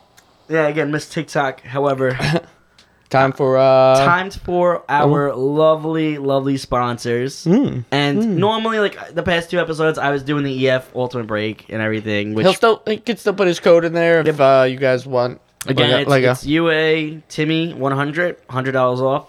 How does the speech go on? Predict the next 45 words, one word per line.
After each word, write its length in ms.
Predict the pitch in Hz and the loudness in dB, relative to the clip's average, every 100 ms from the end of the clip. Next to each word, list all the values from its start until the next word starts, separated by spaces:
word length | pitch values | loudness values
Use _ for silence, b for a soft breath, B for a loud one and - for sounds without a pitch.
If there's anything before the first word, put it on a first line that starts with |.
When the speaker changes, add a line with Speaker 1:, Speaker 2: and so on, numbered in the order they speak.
| _ | _
Speaker 1:
You 80 | 104 | -8
Speaker 2:
Do 40 | 120 | -2
Speaker 1:
know, 120 | 139 | -2
Speaker 2:
it. 80 | 120 | 0
Speaker 1:
really 180 | 143 143 | -2 0
cool 100 | 143 | -2
Speaker 2:
Do 60 | |
it. 60 | 117 | 0
Speaker 1:
trips 200 | 143 - | -2 -4
with, 160 | 120 - | -10 -6
uh, 80 | 127 | -6
uh, 580 | 123 127 120 127 120 117 | -6 -12 -4 -2 -2 -2
Speaker 2:
Hit 120 | 139 | 2
'em 80 | 170 | 4
Speaker 1:
E 40 | |
F 60 | 131 | 4
Speaker 2:
up. 160 | 110 | 2
Speaker 1:
Ultimate 400 | 131 151 143 143 139 | -2 -4 -4 -8 -4
Break. 320 | 143 180 - _ _ | -4 -4 -14 _ _
Cool. 300 | - 151 151 | -6 -2 -2
Uh, 140 | 135 92 | -4 -8
you 120 | 135 127 | -10 -4
D 240 | 151 180 | 0 0
M 80 | 180 | -2
me 100 | 180 | -4
if 120 | 180 | -4
you 60 | 170 | -4
have 100 | 170 | -4
any 100 | 170 | -6
questions. 560 | 170 151 - 139 156 _ b b b | -2 -4 -4 -12 -12 _ b b b
However, 380 | 151 170 175 165 | 0 2 0 0
I 140 | 147 | -2
do 240 | 143 135 202 | -4 -2 0
wanna 160 | 208 175 | 0 -2
give 140 | 151 | -4
a 20 | 135 | -4
nice, 480 | 123 127 123 - _ - | -6 -6 -8 -16 _ -14
lovely 360 | 117 117 110 107 | -4 -4 -4 -6
sh-, 140 | - _ | -10 _
O 200 | 120 139 | -2 -2
G 500 | 123 113 107 98 98 - | -2 -4 -4 -6 -8 -10
Speaker 2:
Who 100 | 131 | -8
we 80 | 120 | -6
got? 240 | 117 - | -8 -8
Speaker 1:
sponsor 800 | - - 110 104 98 101 98 95 | -14 -4 -4 -4 -6 -8 -8 -12